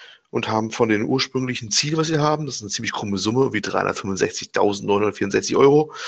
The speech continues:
wahrscheinlich irgendeine Umrechnungsgeschichte, vermute ich mal von Dollar oder sowas, haben die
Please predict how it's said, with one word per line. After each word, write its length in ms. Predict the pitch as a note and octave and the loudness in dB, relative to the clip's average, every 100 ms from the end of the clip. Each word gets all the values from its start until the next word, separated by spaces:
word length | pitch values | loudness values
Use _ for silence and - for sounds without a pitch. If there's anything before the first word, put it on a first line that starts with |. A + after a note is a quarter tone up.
| - - | -12 -6
wahrscheinlich 300 | - G2 G#2 | -2 0 0
irgendeine 340 | G2+ G2+ F#2+ | 0 0 0
Umrechnungsgeschichte, 840 | B2 A#2 A#2+ A#2 - A#2 A#2 - | 0 0 2 0 0 0 -2 -4
vermute 260 | A#2 G#2+ A2 | -4 -4 -4
ich 60 | G#2 | -6
mal 80 | |
von 140 | G#2+ G2+ | -8 0
Dollar 280 | G#2 A2 G#2+ | 2 2 2
oder 160 | G#2+ | 0
sowas, 340 | G#2 A2 G#2+ - _ - - - - - - - | 0 0 0 -4 _ -18 -12 -10 -10 -12 -14 -8
haben 320 | A2+ A#2 A#2+ | -4 -4 -4
die 180 | B2 G#2+ | -4 -4